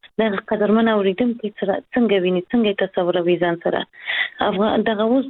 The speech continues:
د، د، د پکتیا کې زلزله وشوه، یوه ښځینه ډاکټره نه وه چې ښځینه ورته رسیدګي وکړه. لس کاله پس همدغه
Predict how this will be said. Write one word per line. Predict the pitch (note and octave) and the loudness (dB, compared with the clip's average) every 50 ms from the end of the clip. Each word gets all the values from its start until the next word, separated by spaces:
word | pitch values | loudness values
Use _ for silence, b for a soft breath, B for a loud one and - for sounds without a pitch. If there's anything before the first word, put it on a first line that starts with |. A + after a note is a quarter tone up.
| - | -2
د، | A3+ | -2
د، | G#3+ G3+ F#3+ A3 | -2 0 0 0
د | G#3+ G3+ G#3+ G3+ G3 F#3+ - - _ - | 2 2 2 2 0 -2 -6 -8 _ -4
پکتیا | G3+ G3 - - B3 A#3+ | -4 -4 -2 0 -2 -2
کې | A#3 - A3 F3+ | -2 -2 -4 -2
زلزله | G3 G3 F#3 G3 G3+ A3 A#3 | -2 0 0 2 2 2 2
وشوه، | A#3 A3 G3+ - - G#3+ G#3+ G#3 B B B B B _ _ - | 2 2 0 0 0 0 -2 -2 B B B B B _ _ 0
یوه | G#3 G3 G3+ G3 | 0 2 0 0
ښځینه | - - - G3+ E3+ F#3 G#3+ A3+ A#3 | -2 -4 -4 -2 2 2 2 2 2
ډاکټره | A3+ G#3+ G#3 G#3+ - - A3+ A3 | 0 -2 -2 -2 -2 0 0 2
نه | G#3+ A3 | 2 2
وه | A3 G#3+ G3+ | 2 2 0
چې | G#3 - - | -2 -6 -10
ښځینه | - F3+ - F#3+ G3+ G3+ | -10 -4 0 2 2 2
ورته | G3+ F#3+ G3 - F#3+ | 2 0 0 0 -2
رسیدګي | F3+ F#3 F3+ - - F#3 F3+ F3 F3 F3+ | -2 -2 -2 -4 -2 -2 0 2 2 2
وکړه. | E3+ E3 E3+ - F3+ | 2 2 0 0 0
لس | F#3+ A#3+ B3+ B3 | 0 0 -2 -2
کاله | - - A#3+ A3+ A3 A3 | -2 -2 0 0 0 0
پس | A3 - A#3+ A#3 A#3 - | 0 0 -2 -2 -2 -2
همدغه | G#3 G3 G3+ G3 B3 A#3+ A3 | 0 0 0 0 0 0 0